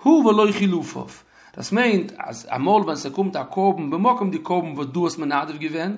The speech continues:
מיט בעל זיין, ווי עס שייך, אבער יענע קרבן ווערט נישט זיין, קבלת האחר.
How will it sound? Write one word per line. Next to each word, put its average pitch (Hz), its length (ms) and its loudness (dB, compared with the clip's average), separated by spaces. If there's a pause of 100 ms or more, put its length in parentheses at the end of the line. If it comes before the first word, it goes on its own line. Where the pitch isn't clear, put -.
מיט 131 120 -12
בעל 156 240 0
זיין, 151 140 -8
ווי 147 80 -8
עס 139 120 -10
שייך, 135 560 -2 (400)
אבער 143 180 0
יענע 254 360 0
קרבן 226 260 4
ווערט 196 160 2
נישט 170 100 -4
זיין, 170 140 -2
קבלת 156 300 -2
האחר. 120 380 -2